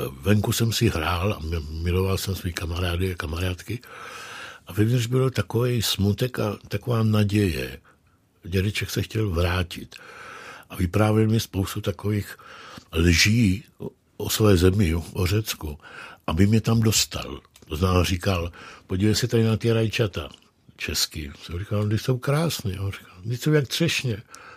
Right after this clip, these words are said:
Víš, jak jsou u nás velké rajčata?“ A já si říkal: „Jak?“ „No, váž-, váží asi šedesát kilo. A vo-, vozíme je na, na, na, na trakači.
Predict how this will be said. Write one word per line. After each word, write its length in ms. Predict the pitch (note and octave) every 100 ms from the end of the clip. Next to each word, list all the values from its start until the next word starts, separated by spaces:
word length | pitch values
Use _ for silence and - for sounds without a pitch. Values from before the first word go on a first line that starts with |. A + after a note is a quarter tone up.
| -
Víš, 100 | A2
jak 140 | C3
jsou 180 | - C#3+
u 60 | B2+
nás 220 | C#3 C3
velké 340 | B2+ B2+ C#3+
rajčata?“ 600 | B2+ C3 - E3 C#3+ C#3+ - - - - - -
A 80 | -
já 80 | D#2+
si 140 | F#2+
říkal: 300 | E2+ A2 G#2+
„Jak?“ 280 | B2+ C#3+ C#3 - - - - -
„No, 100 | B2
váž-, 320 | B2+ C#3 - -
váží 380 | G#2+ A#2 A#2+
asi 200 | B2+ -
šedesát 600 | A#2+ B2 B2+ - C#3 C#3+
kilo. 280 | - A2 F#2 F2+ F2+ - G3+ - G3+ G3 - -
A 100 | F#2
vo-, 300 | D2+ G2 G2
vozíme 540 | F#2 G#2+ A2 C#3 C#3+
je 60 | C#3
na, 100 | C#3+ C3+ A2+
na, 100 | B2
na, 200 | A#2+ B2 -
na 160 | G#2+ A#2+
trakači. 640 | D3 D#3 - F2+ - G2